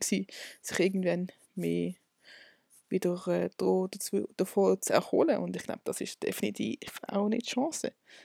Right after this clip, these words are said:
äh, die Idee von dem Ganzen. Darum,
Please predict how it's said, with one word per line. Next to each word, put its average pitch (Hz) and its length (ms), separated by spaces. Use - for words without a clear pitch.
äh, 185 320
die - 80
Idee - 240
von - 180
dem 202 160
Ganzen. - 400
Darum, 233 420